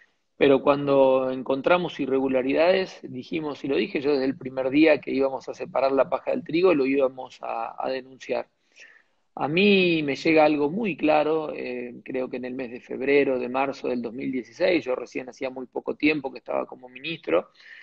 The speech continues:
en donde se me detallaban facturas que en el departamento logística, en el departamento D cuatro,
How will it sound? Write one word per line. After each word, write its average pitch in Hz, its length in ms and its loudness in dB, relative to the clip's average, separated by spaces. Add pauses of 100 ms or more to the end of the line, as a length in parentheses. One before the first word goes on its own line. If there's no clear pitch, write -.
(340)
en 135 160 -6
donde 135 540 2
se - 180 -6
me 131 160 -2
detallaban 147 840 2
facturas 139 840 -4
que 127 260 -6
en 127 80 -10
el 127 120 -6
departamento 131 800 -4
logística, 127 600 0
en 123 100 -4
el 120 80 -4
departamento 127 720 -2
D 127 120 0
cuatro, 135 640 2